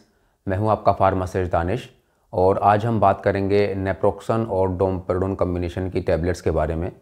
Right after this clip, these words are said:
फ्रेंड्स, naproxen और domperidone कॉम्बिनेशन को माइग्रेन के दर्द को ठीक करने के लिए यूज़ किया जाता है। आज हम इसके यूजेस, इसकी अवेलेबल स्ट्रेंथ, इसके कुछ फेमस, कुछ पॉपुलर ब्रांड्स,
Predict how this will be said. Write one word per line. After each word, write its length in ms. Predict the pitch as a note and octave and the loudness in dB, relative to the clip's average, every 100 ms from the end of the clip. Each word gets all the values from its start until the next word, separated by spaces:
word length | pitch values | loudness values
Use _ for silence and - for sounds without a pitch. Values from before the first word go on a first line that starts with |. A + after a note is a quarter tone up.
| _ _ _ - | _ _ _ 0
फ्रेंड्स, 380 | A2+ B2+ A#2+ A#2+ | 2 2 -2 -4
naproxen 760 | G#2 G2 G2 G#2+ - - A#2+ | -2 -2 0 -2 -2 -2 0
और 140 | A2 G2 | 0 0
domperidone 520 | F#2+ F#2 F#2+ G2 G2+ | 0 -2 -2 -2 -2
कॉम्बिनेशन 520 | F#2+ F#2 F#2 G2+ G2+ | -4 -4 -6 -4 -4
को 140 | A2 | 0
माइग्रेन 460 | G#2 F#2 F2 F#2+ G#2 | 0 0 0 0 0
के 120 | G2 | -2
दर्द 240 | F2 F#2 - | 0 -2 -2
को 80 | |
ठीक 240 | - F#2+ F#2 | -6 -6 -2
करने 220 | F2 F2 | -2 -2
के 100 | F2 | -2
लिए 100 | F2 | -2
यूज़ 200 | F2 E2+ | -2 -2
किया 120 | F2 | -4
जाता 300 | D#2 D#2 E2 | -2 -4 -4
है। 280 | E2+ B2 - _ _ - | -4 -6 -10 _ _ 0
आज 260 | F#2+ G#2 A2+ | 2 2 2
हम 100 | A2+ | -2
इसके 320 | A2 - A2+ | -2 0 2
यूजेस, 520 | G2+ F#2+ G#2+ A2 A2 | 2 0 0 -2 -4
इसकी 320 | G2 - A2 | -8 -4 -2
अवेलेबल 480 | F#2 F#2 F#2 F2+ F#2+ | 0 0 -2 0 -2
स्ट्रेंथ, 400 | F2+ - F#2 G2 F#2+ | -2 -2 -2 -2 -4
इसके 240 | F2+ F#2+ | -4 -6
कुछ 200 | - F2+ | -6 -8
फेमस, 380 | - F2 F#2 F#2 | -4 -2 -2 -2
कुछ 180 | G2 - | -4 0
पॉपुलर 380 | F#2 E2 F#2 | 0 2 0
ब्रांड्स, 460 | F2 F2 F2+ G2 | 0 0 0 -2